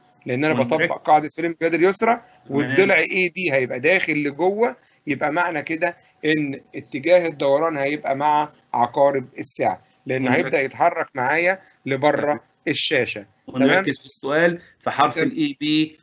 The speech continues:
Speaker 2: ولا الاي دي؟ ها،
Speaker 1: تمام.
Speaker 2: هو طالب
Speaker 1: لأن
Speaker 2: في السؤال اي بي، لأن لو
Speaker 1: مم.
Speaker 2: كان اي دي كانت اختلفت، كنا اخترنا الساين سيتا، الساين تسعين.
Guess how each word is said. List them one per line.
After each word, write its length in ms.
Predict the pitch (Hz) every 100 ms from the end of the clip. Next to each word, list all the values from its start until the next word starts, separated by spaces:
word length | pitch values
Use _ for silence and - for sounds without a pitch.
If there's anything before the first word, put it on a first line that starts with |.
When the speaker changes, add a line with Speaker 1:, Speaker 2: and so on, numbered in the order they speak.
| _
Speaker 2:
ولا 320 | 123 139 135
الاي 320 | 131 127 143 143
دي؟ 460 | 131 131 131 127 _ _ _
ها، 120 | 135
Speaker 1:
تمام. 300 | 143 143 120 113
Speaker 2:
هو 180 | 147 135
طالب 240 | - 151
Speaker 1:
لأن 140 | 160 151
Speaker 2:
في 60 |
السؤال 280 | - 151 151 165
اي 140 | 170
بي، 380 | 165 185 151 131
لأن 280 | 107 127 147
لو 160 | 143 135
Speaker 1:
مم. 60 |
Speaker 2:
كان 200 | 120 165 165 -
اي 120 | 185
دي 220 | 170 180
كانت 220 | 175 156 185
اختلفت، 580 | - - 214 190 170 - _ _
كنا 220 | - 156 147
اخترنا 400 | - 165 156 151
الساين 340 | - 165 175
سيتا، 400 | - 226 - -
الساين 280 | 131 165 170
تسعين. 600 | 165 - 202 226 202 -